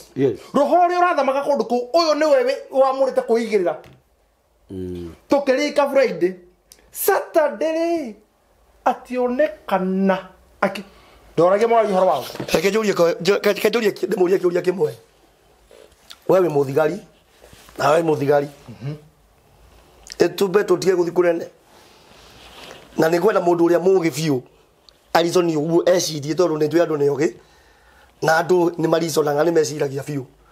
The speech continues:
Speaker 3: Ũnjĩre atĩrĩrĩ, nĩ kũrĩ waigua mũborithi nginya wa, wa, wa, wa thiarĩ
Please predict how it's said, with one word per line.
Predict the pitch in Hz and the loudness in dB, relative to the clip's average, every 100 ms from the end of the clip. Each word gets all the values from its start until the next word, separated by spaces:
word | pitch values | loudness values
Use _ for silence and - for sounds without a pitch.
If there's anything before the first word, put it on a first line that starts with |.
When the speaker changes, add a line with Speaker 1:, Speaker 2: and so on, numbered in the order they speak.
| _ - - - - - | _ -20 -20 -20 -12 0
Speaker 3:
Ũnjĩre | 302 214 214 220 | 0 0 2 2
atĩrĩrĩ, | 220 190 180 156 - - _ - - - - - | 0 0 0 -2 -8 -18 _ -20 -20 -20 -8 -4
nĩ | 262 | 0
kũrĩ | 359 370 | 2 4
waigua | 277 277 254 | 4 2 0
mũborithi | 233 247 214 233 220 180 127 - | 0 2 2 0 -2 -8 -12 -10
nginya | 139 214 226 202 - _ | -2 0 2 0 -6 _
wa, | 151 180 220 - - _ _ - | -2 2 2 0 -4 _ _ 0
wa, | 247 - | 2 4
wa, | 240 233 247 | 2 2 2
wa | 247 | 2
thiarĩ | 226 262 233 226 | 2 2 4 4